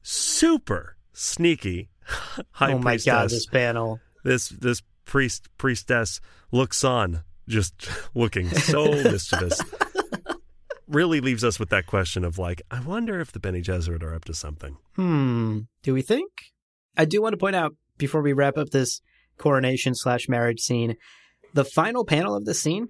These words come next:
Speaker 1: Yeah.
Speaker 2: is actually really gorgeous.
Speaker 1: Yeah.
Speaker 2: We, we see the silhouettes of Anirul and Shaddam framed against the backdrop of the Khitan skyline as their cloak kind of, like, blows in the breeze.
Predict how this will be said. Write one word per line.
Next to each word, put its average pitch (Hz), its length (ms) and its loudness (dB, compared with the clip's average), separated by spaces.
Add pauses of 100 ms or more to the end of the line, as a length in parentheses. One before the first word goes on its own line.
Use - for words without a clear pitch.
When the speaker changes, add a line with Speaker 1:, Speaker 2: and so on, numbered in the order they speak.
Speaker 1:
Yeah. 90 140 -2 (260)
Speaker 2:
is 180 140 4
actually 160 440 2 (240)
really 135 320 2
gorgeous. - 600 -6 (160)
Speaker 1:
Yeah. 95 220 0 (160)
Speaker 2:
We, 135 200 0
we 135 160 2
see 135 240 2
the 131 120 0
silhouettes 127 500 2
of 120 120 0
Anirul 120 600 0
and 113 280 -2
Shaddam 117 640 -2 (400)
framed 127 500 2
against 131 320 -2
the 147 60 -2
backdrop 135 500 0
of 127 240 -4 (240)
the 127 80 2
Khitan 127 460 0
skyline 139 720 0 (560)
as 127 240 0
their 120 340 2 (240)
cloak 131 500 0 (120)
kind 117 180 2
of, 113 100 -4
like, 117 260 0
blows 123 320 2
in 120 100 -2
the 117 60 -2
breeze. 135 460 -2